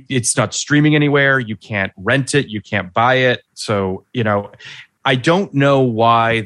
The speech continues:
that happens. I don't know if it's a music rights thing. Generally speaking, it's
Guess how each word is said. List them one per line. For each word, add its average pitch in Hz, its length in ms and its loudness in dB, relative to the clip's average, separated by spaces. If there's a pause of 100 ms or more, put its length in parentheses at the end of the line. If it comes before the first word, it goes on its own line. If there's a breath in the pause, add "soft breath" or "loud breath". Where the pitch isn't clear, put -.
that 104 300 -2
happens. 180 680 -6
I 117 80 -2
don't 127 300 0
know 135 140 2
if 127 40 0
it's 117 140 -4
a 104 60 -2
music 131 440 -2
rights 151 280 -2
thing. 151 340 -2
Generally 127 400 -2
speaking, 110 420 -4
it's 98 340 -6